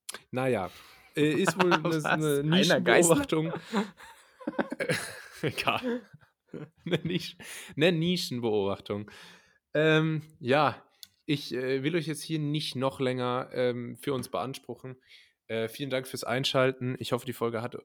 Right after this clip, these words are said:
Speaker 1: euch gefallen. Bleibt, äh, nach wie vor dran. Ähm, es,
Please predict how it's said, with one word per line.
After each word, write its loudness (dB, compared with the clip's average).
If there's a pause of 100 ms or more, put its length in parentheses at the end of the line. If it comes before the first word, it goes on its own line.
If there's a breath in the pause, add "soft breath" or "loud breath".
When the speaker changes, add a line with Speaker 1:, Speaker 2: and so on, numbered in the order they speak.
Speaker 1:
euch -4
gefallen. -2
Bleibt, -4
äh, -2
nach -6
wie -8
vor -2
dran. -2 (320 soft breath)
Ähm, 0
es, -6